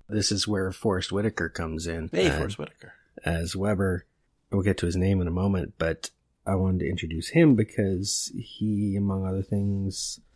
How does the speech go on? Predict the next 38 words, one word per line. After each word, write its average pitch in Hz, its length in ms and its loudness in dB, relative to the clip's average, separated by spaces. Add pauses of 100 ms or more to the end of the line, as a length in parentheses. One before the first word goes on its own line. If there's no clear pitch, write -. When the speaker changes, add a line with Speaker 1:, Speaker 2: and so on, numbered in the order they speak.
Speaker 1:
I - 40 -10
think 147 220 4
first 131 180 6
time 113 160 8
I 113 80 8
noticed 110 320 8
him 107 100 10
was 90 200 0
Crying 107 480 6
Game, 90 340 2
but 87 160 -2
he 101 180 -2
was 87 280 -4
Cuffy 98 340 -2
Speaker 2:
Mm-hmm. 92 120 2
Speaker 1:
in 87 160 -2
North 90 300 -2
and 80 140 -6
South. 107 380 0
He 98 60 0
was 85 100 -4
in 78 120 -4
Bloodsport, 117 840 0
Body 104 260 2
Snatchers. 113 720 0 (240)
I 98 180 2
just 101 320 2
rewatched 98 540 2
Species 120 840 2 (520)
because 90 680 -2
I 101 40 -2
have 104 180 0
some 95 180 0
notes 98 380 0
somewhere 120 420 0
here 104 340 -2
on, 95 300 0
uh, 87 220 -2